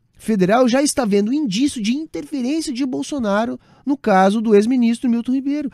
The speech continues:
Por isso envia o processo por S T F, pra tentar impedir a blindagem do Bolsonaro. Que, inclusive, vocês lembram muito bem, né?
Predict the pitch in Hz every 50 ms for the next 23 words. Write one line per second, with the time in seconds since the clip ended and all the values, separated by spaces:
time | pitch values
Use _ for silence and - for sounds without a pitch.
0 | 240 - - - 233 277 285 - 311 294 247 196 208 269 311 311 311 269 233 196
1 | 240 226 196 - 220 226 240 - 226 233 226 233 233 - - 240 220 208 226 262
2 | 277 - - 139 - - 240 233 - 254 262 - 262 254 208 - 233 262 277 254
3 | 180 - _ _ _ _ _ _ - 247 285 302 277 - 269 226 180 156 202 269
4 | - - - 269 320 320 262 285 294 277 240 175 180 208 262 277 285 240 175 170
5 | 156 151 143 135 120 127 113 - - 104 98 95 90 82 73 - - - _ _
6 | _ _ _ _ _ _ _ - 220 240 - 262 233 180 143 160 220 277 277 269
7 | 285 - 349 311 254 254 285 285 277 302 - 262 185 175 202 240 220 143 139 170